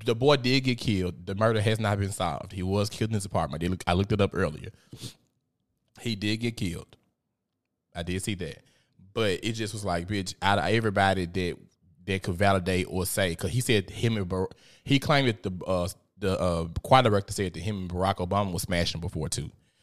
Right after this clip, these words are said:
And I'm just like, I just don't see Barack. And I'm gonna, I don't put nothing past nobody. I just don't see Barack being there fucking sloppy, first of all. Fucking some random ass white man. Please. So, uh, Kevin said, "Babe, you gotta do a little bit more than rub my leg for me to pull this meat out." Exactly.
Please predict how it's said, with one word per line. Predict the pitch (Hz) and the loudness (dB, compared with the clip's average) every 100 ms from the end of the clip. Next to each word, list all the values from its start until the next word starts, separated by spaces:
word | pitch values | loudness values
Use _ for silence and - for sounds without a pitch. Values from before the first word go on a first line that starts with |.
| _ - | _ 0
And | 226 | 2
I'm | 214 | 4
just | 151 | 2
like, | 107 90 82 - _ _ _ _ _ - | 2 2 0 -8 _ _ _ _ _ 4
I | 220 | 4
just | 233 | 4
don't | 311 160 | 0 -2
see | 143 | -2
Barack. | 117 110 104 - | 0 2 0 -2
And | 160 214 | -2 0
I'm | 226 | 0
gonna, | 208 165 147 | -2 -4 0
I | 160 | 0
don't | 220 | 2
put | 208 | 0
nothing | 151 139 139 | 2 0 0
past | 123 | -2
nobody. | 110 90 80 87 - - - - | -2 -2 -4 -8 -16 -20 -6 2
I | 233 | 4
just | 247 202 | 4 4
don't | 175 | 2
see | 170 147 | 2 2
Barack | 123 113 104 | 6 6 6
being | 107 95 | 0 0
there | 90 | 0
fucking | 90 85 - | -2 -2 -2
sloppy, | 92 78 78 | -2 -2 -4
first | 85 85 | -4 -6
of | - | -8
all. | - | -6
Fucking | - 123 - | 0 0 2
some | 110 101 | 2 6
random | 98 113 107 82 | 6 6 6 4
ass | 95 90 | 2 2
white | 92 78 | -2 -4
man. | 76 - - - _ _ _ | -6 -10 -16 -20 _ _ _
Please. | - 110 73 57 _ _ _ _ _ | -6 -6 -8 -14 _ _ _ _ _
So, | - 139 123 107 | 2 4 4 4
uh, | 104 104 104 104 - - | 2 2 -2 -4 -12 -2
Kevin | - 160 151 | 4 6 6
said, | - 113 | 4 4
"Babe, | 110 113 | 6 6
you | 123 | 6
gotta | 120 110 | 6 6
do | 101 | 4
a | |
little | 98 117 | 4 4
bit | 120 123 | 4 2
more | 123 113 | 4 4
than | 95 | 4
rub | 104 110 | 4 4
my | 110 | 4
leg | 107 107 101 | 4 4 4
for | |
me | 101 | 0
to | |
pull | - 107 | 2 4
this | 95 98 | 4 2
meat | 98 85 | 2 2
out." | 80 - | 0 2
Exactly. | 190 170 113 123 113 - 104 | 4 4 2 4 4 2 -8